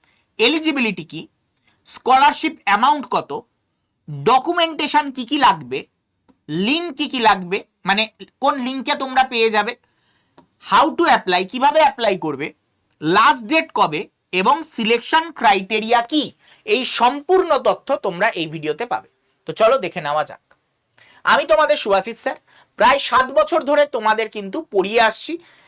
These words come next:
এখন থেকে আমি তোমাদের খালি পড়ানো নয়, লাইফের মেন্টরশিপও দেব, কারণ হচ্ছে তোমাদের জীবন গড়ার জন্য একজন শিক্ষকের প্রয়োজন, যেটার কাজ করব আমি এখানে। তো আমি পড়ানোর সাথে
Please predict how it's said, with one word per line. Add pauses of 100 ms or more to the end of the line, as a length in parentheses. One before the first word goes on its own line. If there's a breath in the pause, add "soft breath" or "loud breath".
(380 soft breath)
এখন (100)
থেকে
আমি
তোমাদের
খালি (120)
পড়ানো
নয়, (300)
লাইফের (200)
মেন্টরশিপও
দেব, (480 loud breath)
কারণ
হচ্ছে (140)
তোমাদের (120)
জীবন (120)
গড়ার
জন্য (520 soft breath)
একজন
শিক্ষকের
প্রয়োজন, (400 soft breath)
যেটার
কাজ
করব (140)
আমি
এখানে। (460 soft breath)
তো (100)
আমি (100)
পড়ানোর
সাথে